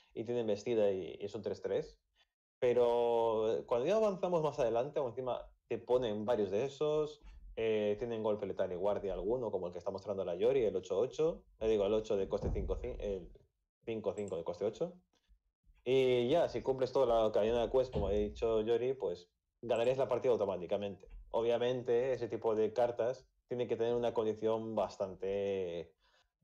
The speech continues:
bastante difícil de alcanzar. Hemos visto un hechizo que si tenía,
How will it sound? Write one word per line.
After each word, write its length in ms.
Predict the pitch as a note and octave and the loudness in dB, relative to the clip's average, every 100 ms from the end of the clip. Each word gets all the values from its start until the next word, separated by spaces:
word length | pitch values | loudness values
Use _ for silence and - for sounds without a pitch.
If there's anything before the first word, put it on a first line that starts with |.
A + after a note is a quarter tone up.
| _ _ | _ _
bastante 800 | A#2 A#2+ - A2 G#2+ A2 G#2+ G#2+ | -4 -2 -2 -4 0 2 2 2
difícil 380 | G2+ G2+ A#2+ B2 | 0 -2 -2 0
de 80 | G#2 | 0
alcanzar. 640 | G2 F#2 C#3 E3+ A2+ F2 | 0 -2 0 2 2 -2
Hemos 200 | E2+ A2+ | -6 -4
visto 200 | A#2 A2+ | -4 -4
un 100 | A2+ | -4
hechizo 580 | G#2+ A2+ A#2+ B2 A#2 A2+ | -4 -4 -4 0 2 2
que 100 | A2+ | -2
si 100 | G#2 | -8
tenía, 560 | A2 A2+ A2+ G#2+ G2+ | -8 -4 -2 0 0